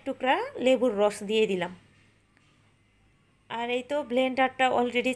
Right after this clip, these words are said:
চালু দিয়ে দিয়েছে মানে সস তৈরি করার জন্য। তো এখন অল্প অল্প করে সয়াবিন তেল দিয়ে দিচ্ছে। আর এই তো ব্লেন্ড করা হয়ে গিয়েছে। আর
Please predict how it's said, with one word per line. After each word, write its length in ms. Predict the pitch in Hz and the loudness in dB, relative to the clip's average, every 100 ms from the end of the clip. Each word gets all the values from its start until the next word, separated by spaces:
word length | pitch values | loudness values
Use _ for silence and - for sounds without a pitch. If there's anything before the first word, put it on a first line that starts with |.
| 285 | 4
চালু 220 | 262 254 233 | 4 4 0
দিয়ে 160 | 233 240 | 0 2
দিয়েছে 380 | 233 240 240 302 466 - _ _ _ - | 2 2 2 0 0 -8 _ _ _ -12
মানে 160 | 214 214 220 - | -8 -8 -8 -6
সস 220 | 233 220 - 247 | -2 -2 -2 0
তৈরি 200 | 247 233 | 0 2
করার 240 | 240 220 208 | 2 2 2
জন্য। 180 | 220 226 285 453 - _ _ _ _ _ | 0 -2 -4 -6 -14 _ _ _ _ _
তো 60 | 240 233 233 | -4 -2 -2
এখন 160 | 247 240 | -2 0
অল্প 140 | 262 269 254 | 0 2 -2
অল্প 120 | 240 247 | -2 0
করে 160 | 254 269 269 | 2 0 0
সয়াবিন 340 | 262 240 233 214 | 0 0 0 0
তেল 120 | 233 233 | 0 0
দিয়ে 160 | 240 240 | 2 2
দিচ্ছে। 300 | 240 220 - 294 480 - _ _ _ _ _ _ _ - 196 196 | 2 -4 0 0 -2 -14 _ _ _ _ _ _ _ -10 -4 0
আর 160 | 202 214 | 0 0
এই 60 | 233 240 | -4 -4
তো 60 | 277 226 | -4 0
ব্লেন্ড 260 | 233 240 - | 0 0 0
করা 180 | 233 240 240 | 2 2 4
হয়ে 180 | 247 254 | 4 4
গিয়েছে। 360 | 240 240 233 247 285 - 202 | 4 2 2 0 0 0 2
আর 100 | 214 | 4